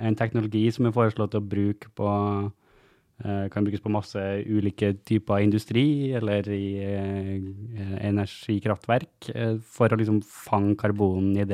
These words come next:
den blir sluppet ut. Så for eksempel hvis du har et i gasskraftverk, så kan du ha satt et sånn, eh, karbonfangstanlegg på det gasskraftverket som hadde fanget karbonen i det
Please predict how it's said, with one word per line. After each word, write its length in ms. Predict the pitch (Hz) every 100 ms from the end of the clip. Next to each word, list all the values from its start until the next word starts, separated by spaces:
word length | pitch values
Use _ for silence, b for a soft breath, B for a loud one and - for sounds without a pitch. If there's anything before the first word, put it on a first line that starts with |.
| 95
den 120 | 98
blir 100 | 101
sluppet 260 | 113 -
ut. 100 | 131 - -
Så 40 |
for 80 | 127
eksempel 260 | 113 113 110
hvis 120 | 107
du 80 | 113
har 180 | 104 101
et 260 | - - _ _ _ _ _ _ _ -
i 380 | 110 104 104 104
gasskraftverk, 600 | 107 110 117 107 151 220
så 200 | - 143
kan 180 | 131 135
du 60 | 123 117
ha 200 | 113 113
satt 260 | 110 117 -
et 140 | 110
sånn, 280 | 113 110 110 110
eh, 40 | 110 b b b
karbonfangstanlegg 1700 | - 117 117 113 110 110 - 117 110 113 - - 113 110 113 135 139 -
på 220 | 120 123
det 80 | 120
gasskraftverket 500 | 113 110 110 107 135
som 80 | 147
hadde 140 | 131
fanget 380 | - 131 117 95
karbonen 540 | 104 98 98 92 98 98
i 80 |
det 280 | 95 92 95